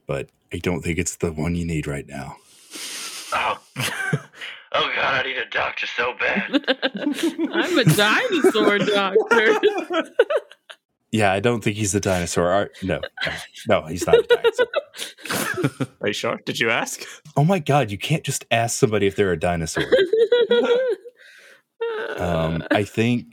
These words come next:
Speaker 1: Niles will put the receiver on the, uh, the console, and he'll take a step back and just, like,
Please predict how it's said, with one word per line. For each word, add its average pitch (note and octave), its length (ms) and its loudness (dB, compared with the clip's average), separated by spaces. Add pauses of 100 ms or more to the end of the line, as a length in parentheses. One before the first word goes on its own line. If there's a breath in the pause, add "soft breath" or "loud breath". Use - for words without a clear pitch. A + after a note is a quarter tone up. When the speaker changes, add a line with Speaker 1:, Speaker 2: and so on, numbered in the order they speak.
(160)
Speaker 1:
Niles G2+ 580 2
will G#2 200 4
put - 320 -2
the G2 160 2
receiver F#2 760 0 (240)
on F2+ 260 2
the, F2+ 180 2
uh, F2 340 0 (640)
the G2+ 80 -2
console, F#2 600 2
and D#2+ 160 0
he'll F2 160 2
take F2+ 200 -2
a F2 60 -2
step - 260 -2
back F2 360 0
and D#2+ 340 -6
just, - 260 -6
like, D#2+ 320 -2